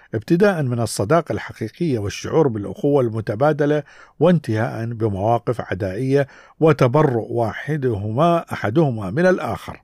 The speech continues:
هذا الواقع، هذا الموضوع، هذه، هاتين الشخصيتين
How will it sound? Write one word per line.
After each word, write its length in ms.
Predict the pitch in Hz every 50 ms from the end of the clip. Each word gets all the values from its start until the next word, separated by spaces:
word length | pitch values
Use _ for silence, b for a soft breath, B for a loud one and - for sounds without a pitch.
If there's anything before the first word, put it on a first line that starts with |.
| _ _ -
هذا 540 | - 170 226 247 247 214 180 135 107 - - _ -
الواقع، 480 | 117 107 104 98 87 90 _ - - - _ _ _ _ _ _ _ _ _ -
هذا 220 | - 131 180 196 202
الموضوع، 520 | 165 131 117 101 98 82 85 - - 135
هذه، 240 | 180 170 143 139 - - _ - 202 - - - -
هاتين 380 | - 98 - - 165 185 175
الشخصيتين 840 | 131 - - - - - - 101 92 87 - - 120 101 90 78